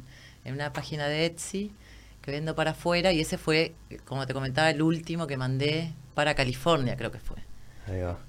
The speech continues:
Speaker 1: Ese, sí.
Speaker 2: ¿Y te ves ahí, como trabajando con la lana?
Speaker 1: Me veo, sí.
Speaker 2: Sí, podría ser
Speaker 1: Me
Speaker 2: tú.
Speaker 1: re veo, sí.
Speaker 2: Más que nada trabajas con, con cosas naturales.
Speaker 1: Sí,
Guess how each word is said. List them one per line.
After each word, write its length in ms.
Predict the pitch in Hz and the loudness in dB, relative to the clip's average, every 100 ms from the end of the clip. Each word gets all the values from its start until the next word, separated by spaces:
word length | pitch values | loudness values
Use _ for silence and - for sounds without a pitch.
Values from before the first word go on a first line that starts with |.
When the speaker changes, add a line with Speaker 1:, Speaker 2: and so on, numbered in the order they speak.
| - | -12
Speaker 1:
Ese, 280 | 117 - - - - - - | -12 -12 -12 -14 -14 -14 -14
sí. 200 | - 131 123 - - - - - - - | -12 -10 -10 -12 -16 -16 -18 -18 -16 -10
Speaker 2:
¿Y 80 | 92 | -6
te 120 | - | 0
ves 200 | 104 - | 0 2
ahí, 300 | 104 110 131 131 | 2 2 2 -2
como 180 | 110 101 | -4 -2
trabajando 380 | 101 95 104 104 | -2 -2 0 2
con 140 | 98 | 2
la 100 | 92 | 2
lana? 800 | 95 107 110 107 101 98 98 98 - - - | 2 4 4 4 2 2 0 -2 -8 -14 -8
Speaker 1:
Me 140 | 139 | -6
veo, 420 | 143 135 131 131 | -4 -2 -2 -4
sí. 260 | 131 139 139 | -4 -8 -4
Speaker 2:
Sí, 120 | 113 | -2
podría 300 | 113 104 104 | -2 -2 -2
ser 140 | - 104 | -2 -4
Speaker 1:
Me 60 | 101 | -2
Speaker 2:
tú. 100 | 110 | -2
Speaker 1:
re 160 | 135 | -2
veo, 200 | 131 - - - | -6 -12 -12 -14
sí. 80 | - - - - - - - - - - - - - - - - | -14 -14 -14 -16 -18 -20 -20 -20 -20 -20 -20 -20 -20 -20 -16 -2
Speaker 2:
Más 120 | 120 | 0
que 120 | 120 | 4
nada 160 | 123 131 | 4 6
trabajas 240 | 135 131 | 4 4
con, 260 | 131 117 131 - | 4 4 0 -6
con 220 | - 107 | -2 0
cosas 340 | - 113 131 123 | 0 0 2 4
naturales. 600 | 113 110 98 82 - - - - - - | 4 4 4 2 -4 -14 -16 -18 -20 -14
Speaker 1:
Sí, 320 | - - 123 | -4 2 2